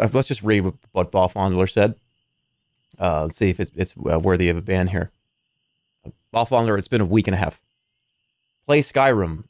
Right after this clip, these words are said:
Ego Andy. Holy shit. Nice wiener, bro. He's fully naked, by the way. He's naked. Camera or naked. Stand up.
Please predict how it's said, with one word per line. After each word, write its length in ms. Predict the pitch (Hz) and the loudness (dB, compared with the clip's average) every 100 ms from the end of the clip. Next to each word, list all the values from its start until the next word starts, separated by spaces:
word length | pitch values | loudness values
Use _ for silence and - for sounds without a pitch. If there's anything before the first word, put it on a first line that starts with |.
| - | -2
Ego 320 | 131 135 127 | 2 4 4
Andy. 440 | 110 117 98 80 | 4 2 2 0
Holy 300 | 85 123 113 | 0 0 2
shit. 360 | 104 - 113 - | 2 2 0 0
Nice 280 | 104 117 - | 0 0 0
wiener, 300 | 110 113 92 | 0 2 0
bro. 400 | 92 92 101 - _ _ _ - | 2 2 2 -2 _ _ _ -8
He's 160 | 104 | -8
fully 320 | - 123 117 | -2 2 2
naked, 280 | 104 113 98 | 2 2 0
by 160 | 92 85 | 0 2
the 120 | 87 | 2
way. 100 | 87 | 2
He's 260 | 98 101 98 | 2 0 2
naked. 400 | 98 104 82 - | 2 2 -4 -4
Camera 500 | 117 117 120 113 - _ | 0 2 4 2 -2 _
or 200 | 104 101 | 0 2
naked. 500 | 98 95 85 92 95 - _ _ | 2 2 0 -2 -8 -12 _ _
Stand 400 | - 135 135 127 | -6 0 2 4
up. 240 | 107 - | 2 0